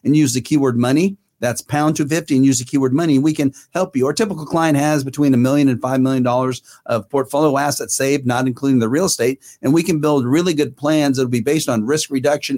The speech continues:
income creation that we think will provide you a high level of success. And people always wanna know, you know, what's it really like to work with us? Um, we work with you the exact same way we talk on the radio, in that we're gonna focus on certain things.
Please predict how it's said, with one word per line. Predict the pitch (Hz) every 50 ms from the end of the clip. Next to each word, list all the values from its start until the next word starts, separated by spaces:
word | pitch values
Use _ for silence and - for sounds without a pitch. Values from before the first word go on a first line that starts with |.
| -
income | - 147 151 143 139 123 113
creation | - 117 139 160 151 - 123 123 127 - _ - _ _ _
that | 127 110 143
we | 170 208 214
think | 190 139 127 127 123 - _ _ _
will | - 143 156
provide | 151 123 139 139 139 135 135
you | 131
a | 117
high | 110 135 143 147
level | 143 139 139 123 127
of | 127
success. | - - 113 - - 160 - - - - - - - _ _ _ _ _ -
And | 135 131
people | 220 269 113 -
always | - 180 170 160 147
wanna | 156 156 147 139
know, | 135 131 127 127 123 113 104 104 120
you | 127
know, | 127 127 123 123 127 - - _ _ _ _
what's | _ 135 143 175 233 226 -
it | 151
really | 131 139 160 160 151
like | 139 135 135 123
to | - 117
work | 120 123 131 123 -
with | - 95 80
us? | 80 73 - - - - - - - - _ -
Um, | - 123 127 - - -
we | 131 135 151 175 185 185 190 196 190 180 180 - _ _ _ _ _
work | - 143 165 180 185
with | 185 147 135
you | 143 143 143 -
the | - 127 131
exact | 127 120 113 143 143 151 156 -
same | - 147 143
way | 143 143 139
we | 131 120 117 113
talk | 113 - - 143 143 139 131 - -
on | - 127 120
the | 117 117
radio, | 113 123 123 127 123 110 95 92 92 - _ _ _ _ _
in | 147 165
that | 160 139 127 -
we're | 143 135
gonna | 147 139 117
focus | - 156 - 147 170 143 -
on | 135 123 110
certain | - 135 123 - 113
things. | 110 107 90 82 82 - -